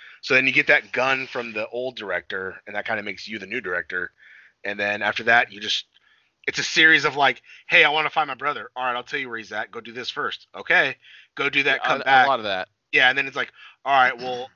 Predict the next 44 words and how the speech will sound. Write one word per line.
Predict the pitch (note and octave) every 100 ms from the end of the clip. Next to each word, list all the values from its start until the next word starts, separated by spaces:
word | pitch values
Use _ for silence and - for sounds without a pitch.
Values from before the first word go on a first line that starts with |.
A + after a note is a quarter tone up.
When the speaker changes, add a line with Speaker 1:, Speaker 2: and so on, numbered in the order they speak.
| -
Speaker 1:
all | C#3
I | C#3+
know | C#3 C3+
is | A#2+
that | B2 A#2+
he's | A2 A#2
in | A#2+
this | D3+ -
area." | G#2+ A2 A2 A2+
So | A#2
you | A2
go | C#3
to |
the | C3+ C3
area, | C#3+ D3 A2+
and |
then | A2+
someone | C#3 C3 D3
else | D#3
is | B2
like, | A2+ - - -
"Hey, | - D3
go | A#2 B2+
do | B2+ A#2+
this, | C#3+ D#3+
and | B2
I'll | A#2
tell | B2+
you | B2+
where | B2+
your |
brother | C3 D#3 B2
is." | A#2 A2+
And | B2
it's | F#2+ A2
like, | -
"Okay." | - - D3+ C#3 B2 - _ _ _ _ _ _
So | -
a |
lot | C#3+ G#3 A#3+
of | G#3
running | G3+ G#3+
around, | D#3 C#3+ D#3
which | F3+ -